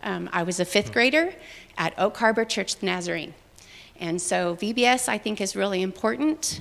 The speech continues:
Speaker 1: um, in spreading God's love and, and reaching out to young people and capturing,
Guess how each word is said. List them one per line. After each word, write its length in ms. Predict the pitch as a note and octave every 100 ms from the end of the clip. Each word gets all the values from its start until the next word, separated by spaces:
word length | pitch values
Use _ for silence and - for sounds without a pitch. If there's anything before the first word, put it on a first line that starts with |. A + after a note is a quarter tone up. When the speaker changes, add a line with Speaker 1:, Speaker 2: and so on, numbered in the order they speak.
| - G3+
Speaker 1:
um, 440 | F#3 F3+ F3 E3+ - - - -
in 460 | F#3+ F3 F3 F#3 F#3 - -
spreading 540 | - - F#3 A3 B3 C4+ - -
God's 280 | F#3+ G3+ -
love 400 | C4 C4 - - -
and, 380 | G#3+ F#3+ F3 E3+
and 160 | G#3 F3
reaching 340 | F3 F#3+ G#3
out 180 | F#3+ -
to 100 | G3+
young 240 | G3 F3+ G3
people 320 | G3 - F3
and 240 | F3 F3
capturing, 640 | - F3 - G3 F#3 F#3